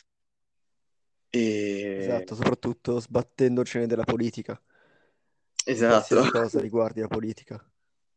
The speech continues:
Speaker 1: Esatto. E Black Lives Matter perché, insomma,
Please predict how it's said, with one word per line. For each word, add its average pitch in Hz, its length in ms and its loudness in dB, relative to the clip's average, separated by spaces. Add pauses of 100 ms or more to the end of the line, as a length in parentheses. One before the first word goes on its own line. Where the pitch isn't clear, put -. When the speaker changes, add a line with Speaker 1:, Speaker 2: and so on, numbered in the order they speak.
(500)
Speaker 1:
Esatto. 101 520 0 (1600)
E 113 140 0
Black 120 320 2
Lives 139 140 -2
Matter 117 480 0
perché, 92 920 -4
insomma, 101 460 -6